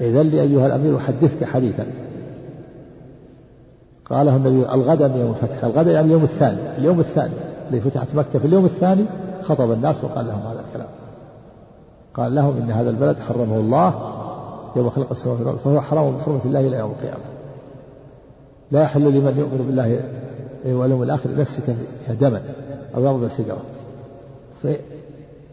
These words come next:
وإنما أحلت لي ساعة من النهار، فإن أحد ترخص بقتال رسول الله فقولوا إن الله حرم، إن الله أذن لرسوله ولم يأذن لكم. في اللفظ الآخر: إن الله حبس عن مكة الفيل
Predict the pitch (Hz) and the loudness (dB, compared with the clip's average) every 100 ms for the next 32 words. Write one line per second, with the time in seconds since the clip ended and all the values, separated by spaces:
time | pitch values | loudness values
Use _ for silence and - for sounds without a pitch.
0 | - - 139 156 165 147 131 156 143 135 | -20 -8 2 4 4 2 0 -2 -2 -2
1 | - - - 117 - 104 - 147 165 165 | -2 -2 -2 -4 -6 -10 0 2 4 4
2 | 151 135 175 - 156 151 147 143 156 147 | 2 2 0 0 0 2 0 0 2 2
3 | 135 151 143 170 175 - - - - 147 | 2 2 2 2 -2 -8 -12 -10 2 4
4 | 160 185 202 185 143 135 131 127 - 131 | 8 8 8 6 2 2 2 0 0 0
5 | 131 120 120 - - - 135 135 127 170 | 2 0 -4 -10 -10 -4 2 4 4 4
6 | 175 175 180 - 208 208 156 202 214 156 | 4 6 4 4 4 4 6 6 6 4
7 | 135 - - - - - - - - - | 2 -2 -4 -8 -8 -10 -10 -12 -12 -14
8 | - - - - - - - - - - | -16 -18 -18 -20 -20 -20 -20 -20 -20 -20
9 | - - - - - - _ - 143 143 | -20 -20 -20 -20 -20 -20 _ -4 0 2
10 | 143 143 139 135 127 127 123 - 135 - | 2 2 2 0 0 -2 -2 -2 -2 -2
11 | 131 147 - - 127 - 165 | -4 -6 -6 -2 0 2 0